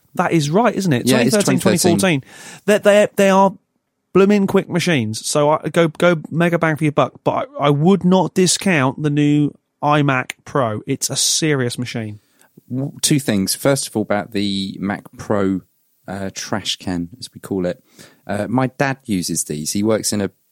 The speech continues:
Speaker 2: big old print house. Um, so they all have them on their desks 'cause they're all working in Photoshop and all Adobe products and whatnot. And he says, you know, 'cause I said to him, "Well, should I get one?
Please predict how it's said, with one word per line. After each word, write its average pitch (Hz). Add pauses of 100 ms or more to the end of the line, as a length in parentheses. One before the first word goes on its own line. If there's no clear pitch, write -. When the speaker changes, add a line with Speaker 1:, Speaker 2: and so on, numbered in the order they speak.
Speaker 2:
big 117
old 107
print -
house. -
Um, 85
so -
they 101
all 113
have 85
them 87
on 87
their 82
desks -
'cause -
they're 87
all 85
working 85
in 80
Photoshop 82
and 87
all 85
Adobe 78
products 76
and 78
whatnot. 80
And -
he 135
says, 131 (100)
you 123
know, 110
'cause -
I 107
said -
to -
him, 123
"Well, 196
should 226
I 294
get -
one? -